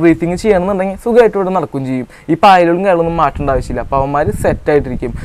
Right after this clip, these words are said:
കൂടാതെ നമ്മുടെ അലിഗേറ്റർ കാറിൻ്റെ പേര് ദില്ലി, നമ്മുടെ അരാപ്പയ്മയുടെ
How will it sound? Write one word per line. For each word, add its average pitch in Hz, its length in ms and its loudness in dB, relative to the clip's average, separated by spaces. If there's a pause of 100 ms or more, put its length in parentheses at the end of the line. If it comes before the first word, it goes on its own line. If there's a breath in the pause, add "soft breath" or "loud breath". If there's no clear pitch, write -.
(180 loud breath)
കൂടാതെ 160 460 6 (320)
നമ്മുടെ 247 220 4
അലിഗേറ്റർ 208 480 2
കാറിൻ്റെ 208 360 2
പേര് 220 180 6 (100)
ദില്ലി, 135 280 0 (340 soft breath)
നമ്മുടെ 156 220 2
അരാപ്പയ്മയുടെ 160 680 2